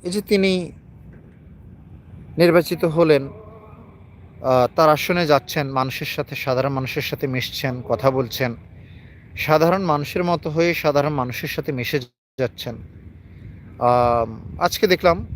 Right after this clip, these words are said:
তার এলাকা পরিচ্ছন্ন করার জন্য তিনি মিশনে নেমেছেন এবং এটা অব্যাহত রাখবেন, অব্যাহত থাকবে, এমনটা তার ঘোষণা। তো যাই হোক, এবং, আহ, বাচ্চারা তাকে দেখলে কিভাবে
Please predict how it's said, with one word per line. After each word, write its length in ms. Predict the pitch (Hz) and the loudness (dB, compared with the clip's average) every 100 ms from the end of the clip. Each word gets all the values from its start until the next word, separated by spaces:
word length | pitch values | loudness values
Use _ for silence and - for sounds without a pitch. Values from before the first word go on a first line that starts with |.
| - - - - - - | -14 -18 -20 -20 -18 2
তার 240 | 151 147 127 127 123 | 6 6 4 -2 0
এলাকা 420 | 135 151 156 160 156 | 2 2 4 4 4
পরিচ্ছন্ন 640 | 151 143 - 151 147 147 143 | 2 0 0 -2 0 2 4
করার 260 | 156 147 - | 4 4 4
জন্য 260 | 139 131 | 0 0
তিনি 200 | 127 135 | 2 2
মিশনে 380 | 131 120 127 135 | 4 0 0 0
নেমেছেন 420 | 135 123 123 135 139 - 127 | 0 -2 -4 -8 -12 -10 -6
এবং 240 | 120 131 | -4 -2
এটা 280 | 123 127 117 | -2 0 -2
অব্যাহত 580 | 107 127 131 156 156 156 | 0 -2 2 2 2 2
রাখবেন, 520 | 147 123 120 - 110 120 - - | 2 4 2 2 0 -2 -6 -8
অব্যাহত 360 | - 117 127 123 | -6 -2 -2 -2
থাকবে, 460 | 131 120 101 110 110 - - - - - - - | -6 -8 -8 -10 -10 -12 -14 -16 -18 -18 -18 -4
এমনটা 320 | 139 147 143 | 0 0 0
তার 180 | 147 147 | 2 0
ঘোষণা। 500 | 113 123 110 117 104 - - - - - - - - - - - - - - - - - - - | 0 -8 -10 -12 -12 -14 -20 -20 -20 -20 -20 -20 -20 -20 -20 -18 -20 -18 -16 -16 -16 -16 -12 -2
তো 100 | 208 | 4
যাই 240 | 214 233 | 6 6
হোক, 140 | 185 - - - - - - - | 2 -4 -12 -16 -16 -16 -16 -6
এবং, 260 | 147 147 147 135 | 0 4 4 2
আহ, 340 | 127 123 117 110 - - - | 0 2 0 -2 -6 -8 -8
বাচ্চারা 420 | - 190 - 226 226 | 2 2 2 -4 -2
তাকে 260 | 175 175 | -2 -2
দেখলে 260 | 165 147 170 | -2 -4 -8
কিভাবে 580 | - 156 156 151 151 | -6 -2 0 2 2